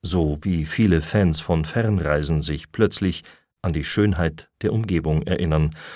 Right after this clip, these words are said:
oder andere im Lockdown vielleicht endlich den Meditationskurs machen, den sie schon lange auf dem Zettel haben.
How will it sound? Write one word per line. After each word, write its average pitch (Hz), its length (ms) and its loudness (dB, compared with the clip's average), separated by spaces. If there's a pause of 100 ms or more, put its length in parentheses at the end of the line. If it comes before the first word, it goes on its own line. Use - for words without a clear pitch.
(140)
oder 123 400 6
andere 117 480 4
im 120 200 2
Lockdown 113 480 2
vielleicht 107 460 2
endlich 107 520 2
den 110 380 4
Meditationskurs 90 1040 0
machen, 82 260 0
den 95 160 2
sie 104 180 0
schon 117 280 2
lange 107 380 2
auf - 120 -6
dem 78 180 -6
Zettel - 360 -6
haben. 65 340 -6